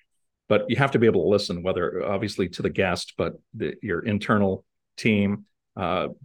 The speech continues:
cross-functional team members, franchisees, and, and your agency partners. A lot of people, it's amazing how many people, again, work with an agency and they won't, and, and they'll tell them what to do as opposed to listen to what they have to say and what they think. So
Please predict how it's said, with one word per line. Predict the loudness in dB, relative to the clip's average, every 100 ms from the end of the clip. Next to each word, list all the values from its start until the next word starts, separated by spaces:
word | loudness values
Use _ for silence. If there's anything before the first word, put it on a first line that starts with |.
| _
cross-functional | -2 -2 0 -2 -2 -2 -4
team | -2 0 2
members, | 2 0 -4 -2
franchisees, | -2 -2 -2 -2 -2 -2 -4 -4 -6 -6
and, | -2 0 -2 -2
and | -2
your | 2 2
agency | 2 0 -6
partners. | -6 -6 -8 -14 -10
A | -6
lot | -4 -4
of |
people, | -4 -6 -6
it's | -6
amazing | -2 0 0 -2 -4 _ _ _ _ _
how | 0
many | 0
people, | 2 0 2 2
again, | 2 0
work | 0 0
with | -2
an | -2
agency | -4 -4 -6 -4 -2
and | 0
they | -2
won't, | -2 -6 -4
and, | -6 -4
and | -4 -6 -8 _ -2
they'll | -2
tell | 2 2
them | 4 2
what | 0 -4
to | -4
do | 0
as | 0 -2
opposed | 0 -2 -2
to | -6
listen | -6 -6
to | -4
what | -4 -4
they | -6
have | -6 -8
to | -8
say | -4
and | -4 -6
what | -6
they | -8
think. | -6 -8 -8 -8
So | -2 -2 -2